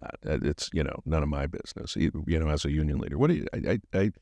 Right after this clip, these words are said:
I take a different approach to that. I think it really is our business. And, and to actually, you know, if, if we, if we can't help each other, which is also holding each other accountable, then, then we're failing each other.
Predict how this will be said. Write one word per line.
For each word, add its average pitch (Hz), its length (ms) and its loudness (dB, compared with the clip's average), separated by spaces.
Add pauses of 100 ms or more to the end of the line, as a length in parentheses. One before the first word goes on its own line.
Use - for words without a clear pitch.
(360)
I 110 60 2
take 156 200 2
a - 40 6
different 82 380 2
approach 71 380 -2
to 82 60 2
that. 92 120 6
I 80 80 6
think 87 180 2
it 78 80 4
really 76 280 2
is 82 200 6
our - 120 -2
business. - 680 -12 (100)
And, 95 240 -4 (120)
and - 340 -6
to 78 420 2 (380)
actually, 78 400 2
you 82 140 4
know, 76 200 0
if, 85 220 -2
if - 220 0
we, 104 200 8
if - 600 -6
we 147 80 10
can't - 320 4 (140)
help 92 360 2
each 78 180 4
other, 73 360 2
which 80 240 0
is 76 240 2
also 76 480 2
holding 73 300 4
each 69 160 -2
other 71 220 2
accountable, 71 520 -2
then, 71 240 -4 (400)
then 80 120 4
we're 82 100 6
failing 78 440 6
each - 240 -10
other. - 240 -12